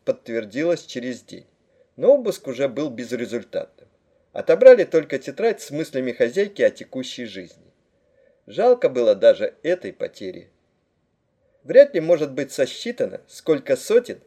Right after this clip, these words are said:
если не тысяч, человек сели в тюрьму за распространение и хранение сам издата.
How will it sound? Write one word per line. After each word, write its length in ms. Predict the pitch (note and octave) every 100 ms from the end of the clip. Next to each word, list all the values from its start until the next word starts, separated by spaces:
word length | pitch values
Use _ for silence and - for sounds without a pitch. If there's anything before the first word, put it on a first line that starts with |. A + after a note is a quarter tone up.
| -
если 320 | C3 C3 C3+
не 160 | D3
тысяч, 480 | E3+ C3 - F#2+ - _
человек 480 | - A#2+ B2+ A#2 -
сели 300 | - C#3 C3
в 100 | -
тюрьму 340 | - B2+ G#3
за 160 | G#3+ G#2
распространение 920 | A#2 G#2+ B2 - A#2 C3 G#3 G3 E3 -
и 100 | B2
хранение 560 | - A#2 A2+ C3+ B2+ A#2+
сам 300 | - G2+ G#2+
издата. 460 | - - G2 -